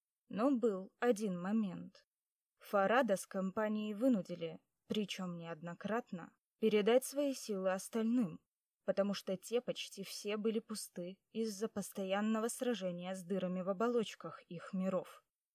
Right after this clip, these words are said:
Таким образом, саботажники и начали отрабатывать свой долг перед однокурсниками. Целенькие миры могли простоять заметно дольше, посему провинившиеся особо не сопротивлялись,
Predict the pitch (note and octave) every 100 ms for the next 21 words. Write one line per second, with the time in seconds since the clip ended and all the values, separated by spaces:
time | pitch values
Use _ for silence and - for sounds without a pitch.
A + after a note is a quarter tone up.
0 | _ _ G3 G3 A3+ A3+ A#3 C4 G#3+ G#3+
1 | B3+ F3 - - G#3 F#3+ G3 G#3 G#3+ F#3+
2 | G#3+ - A3 A3+ A3+ C4 C4 G3 E3+ E3
3 | - F3+ F3 F3 F3 F3 - F3+ F3 G3+
4 | B3 A3+ - - F#3 F3+ F#3+ G3 G#3 -
5 | A3+ - F3+ D#3+ - D#3 D3+ - _ _
6 | _ _ _ _ - - A3 G3+ G3+ G3
7 | G3+ G3 G3 G3 G3 B3+ G#3 F3 F3 F3+
8 | G3 G3 - F#3+ F#3+ F#3 F3+ G3+ G3 -
9 | A3 A3 B3+ E3 - - - _ _ _
10 | _ G#3+ G#3 A3 G#3+ G3+ G#3+ G3+ G3+ G#3
11 | C#4 - F#3 E3 E3+ - F#3 - G#3+ -
12 | C4 B3+ B3 - B3 A#3+ A3+ C#4 B3+ A3+
13 | E3+ F#3 - -